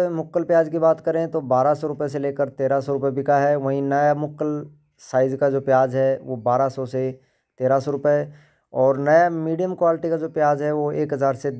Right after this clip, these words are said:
बारह सौ रुपये प्रति कुंटल। वहीं नया जो गोल्टा क्वालिटी का प्याज है छः सौ से आठ सौ रुपये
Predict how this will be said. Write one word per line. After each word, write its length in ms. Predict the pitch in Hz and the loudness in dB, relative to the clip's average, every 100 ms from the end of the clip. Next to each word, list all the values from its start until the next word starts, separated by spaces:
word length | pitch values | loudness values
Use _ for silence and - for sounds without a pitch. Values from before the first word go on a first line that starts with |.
| 117 _ 123 | -12 _ 0
बारह 260 | 120 131 | 2 2
सौ 120 | 139 147 | 2 -2
रुपये 200 | 139 147 | -4 -4
प्रति 240 | 143 151 | -4 -6
कुंटल। 420 | 151 151 160 160 143 | -6 -2 0 0 -4
वहीं 260 | 139 139 147 | -4 -2 -2
नया 380 | 143 143 156 156 | 0 4 4 4
जो 140 | 147 151 143 | 0 -8 -6
गोल्टा 320 | 135 147 151 156 | -4 -4 -2 -2
क्वालिटी 360 | 156 147 143 | 0 -2 -2
का 100 | 143 | -4
प्याज 240 | 143 135 131 | 0 2 2
है 60 | 135 | -2
छः 160 | 139 | -6
सौ 160 | 127 135 | -8 -6
से 200 | 127 127 | -6 -4
आठ 180 | 123 127 | 0 0
सौ 140 | - 143 | 0 -4
रुपये 380 | 147 151 151 | 0 0 0